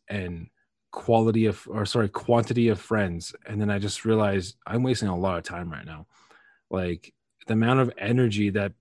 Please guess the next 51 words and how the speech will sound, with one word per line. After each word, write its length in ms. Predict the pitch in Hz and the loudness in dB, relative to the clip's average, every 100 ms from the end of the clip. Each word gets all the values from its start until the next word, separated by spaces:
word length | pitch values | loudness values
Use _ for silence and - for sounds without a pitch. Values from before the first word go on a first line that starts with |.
| _ | _
people 300 | - 143 147 | -6 0 2
don't 300 | 123 120 117 | 4 4 4
understand 420 | 110 113 - 113 107 | 2 0 0 0 0
that 80 | |
they're 120 | 98 98 | 2 0
wasting. 680 | 85 90 101 - 131 139 135 _ - - _ - | 0 -2 -2 0 0 0 -2 _ -20 -20 _ -2
Every 280 | 117 127 131 | 2 4 4
tweet 320 | - 139 131 | 2 0 0
you 100 | 131 | -2
put 200 | - 117 | 0 4
out, 200 | 120 117 | 4 4
you're 100 | 110 | -2
putting 280 | - 120 113 | 0 0 2
energy 260 | 127 110 | 0 2
into 160 | 113 107 | 0 2
that 140 | 107 | -2
tweet. 420 | - 135 107 - - _ - | 0 -2 -2 -6 -20 _ -6
You're 120 | 104 | -4
putting 260 | - 113 | 0 0
energy 380 | 101 107 101 107 | 2 0 0 0
into 540 | 107 101 - 110 107 101 | 0 0 -2 0 2 2
the 200 | 104 104 | 0 0
engagements 460 | 98 104 104 104 | 0 0 0 0
that 100 | 110 | -4
you 120 | 85 101 | -4 0
get 220 | 135 170 | 2 2
from 160 | 120 | 0
that 160 | 104 92 | -2 -2
tweet. 340 | - 98 82 - - - - - _ | -4 -6 -6 -12 -20 -20 -20 -20 _
Um, 300 | 95 95 95 | -6 -2 0
every 220 | 113 120 | 2 4
comment 520 | 113 - 131 127 127 113 | 2 2 2 4 2 2
you 100 | 113 | -2
put 200 | - 123 | 0 0
on 80 | |
someone 280 | 113 117 113 | 0 0 0
else's 320 | 123 160 123 | 2 2 0
tweet 220 | - 120 101 | -2 0 0
is, 160 | 90 | -2
is 200 | - 101 | -4 -4
energy 320 | 104 104 98 | 0 0 0
being 220 | 95 98 98 | 0 0 0
used 340 | 95 95 87 | 0 -2 -4
because 240 | 101 107 | -2 -2
you're 100 | 104 | 2
waiting 240 | 104 104 107 | 2 2 0
for 140 | - | -2
other 160 | 123 156 | 2 2
people 220 | 120 110 | 2 2
to 60 | 101 | 0
comment 380 | 107 101 98 | 0 0 -2